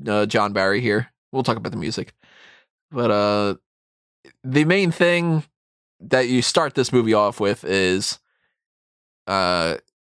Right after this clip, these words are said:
that we got Bond switching again.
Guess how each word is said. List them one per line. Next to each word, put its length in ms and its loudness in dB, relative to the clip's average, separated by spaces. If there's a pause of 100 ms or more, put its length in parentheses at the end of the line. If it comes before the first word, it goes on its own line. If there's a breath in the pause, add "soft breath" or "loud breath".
(180)
that 160 0
we 100 0
got 260 0
Bond 420 0 (1120)
switching 440 0
again. 520 -2